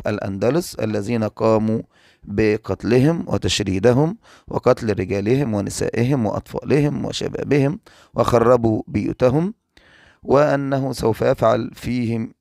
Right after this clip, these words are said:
إذا وقف أمامه مثل هذا بالضبط. ثم يهدده بكثرة الجيوش التي أتت معه، أنهم مرسلون إليك بأسياف القضاء حتى يقضون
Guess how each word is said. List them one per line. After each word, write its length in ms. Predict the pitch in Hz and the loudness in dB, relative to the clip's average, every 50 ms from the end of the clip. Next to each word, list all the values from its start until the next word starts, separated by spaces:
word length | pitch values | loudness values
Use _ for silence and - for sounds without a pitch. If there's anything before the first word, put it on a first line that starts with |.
| _ - | _ -8
إذا 560 | 127 113 107 113 110 110 110 107 110 110 104 - | -6 -2 0 2 4 4 4 4 2 2 0 0
وقف 380 | - 113 120 - - 107 95 107 | 2 2 2 2 2 2 2 4
أمامه 680 | 107 101 104 104 104 101 101 110 117 117 127 147 185 - _ _ _ - _ - | 2 2 2 0 0 -2 0 2 2 2 2 0 -2 -6 _ _ _ -20 _ -8
مثل 260 | - 123 120 - - 110 | -6 -6 -4 -2 0 2
هذا 420 | 107 113 120 107 113 113 113 - _ _ _ _ _ _ _ _ - | 4 4 4 4 4 2 0 0 _ _ _ _ _ _ _ _ -4
بالضبط. 580 | 107 107 95 95 113 147 185 - - - - - _ _ _ _ _ _ _ _ _ _ _ _ - | -2 -2 0 2 2 2 2 0 -4 -20 -20 -20 _ _ _ _ _ _ _ _ _ _ _ _ -4
ثم 460 | - 170 165 156 139 135 139 139 - - _ _ _ - | 0 0 2 2 4 4 4 4 2 0 _ _ _ -6
يهدده 680 | - 120 120 117 113 101 110 104 98 - 127 123 127 120 120 131 123 104 | -2 2 4 4 6 6 4 2 2 0 -2 0 2 0 0 0 0 -4
بكثرة 520 | 107 - - 127 - - - 117 117 135 - - | -4 0 0 0 0 0 0 0 0 0 0 2
الجيوش 640 | - 110 101 98 101 104 110 120 135 143 135 - - - | 2 2 2 2 0 2 4 4 2 2 0 -2 -4 -4
التي 460 | 117 107 104 113 117 - 110 - - | -4 -2 0 0 0 0 0 0 0
أتت 240 | 117 - 113 - - | 0 0 0 -2 0
معه، 400 | 110 117 123 131 147 160 156 113 | 0 2 2 2 2 0 0 -2
أنهم 440 | 107 113 123 120 110 113 107 98 - - - - - | 0 2 2 2 0 -2 -4 -10 -12 -16 -18 -12 -8
مرسلون 680 | - - - 107 110 107 107 - - 110 110 120 110 110 | -6 -6 -4 -2 -2 -2 0 2 2 4 4 4 2 2
إليك 580 | 104 - 104 107 113 113 - - 113 110 123 - _ - - - _ - | 0 0 2 2 2 2 2 2 2 2 0 -2 _ -20 -20 -20 _ -8
بأسياف 680 | - - - - - - - 104 110 117 120 120 - - - | -2 0 2 2 2 2 2 2 4 4 4 4 0 -4 -4
القضاء 520 | 104 98 - - 98 98 107 120 147 - | -4 -4 -4 -6 -4 0 2 2 2 2
حتى 520 | - - 139 139 - _ - 117 110 117 - - | 0 -2 -2 -2 -2 _ 2 4 4 4 2 0
يقضون 640 | - 110 101 - 98 95 107 107 107 110 107 - | -2 -2 0 0 0 0 2 2 2 2 0 -2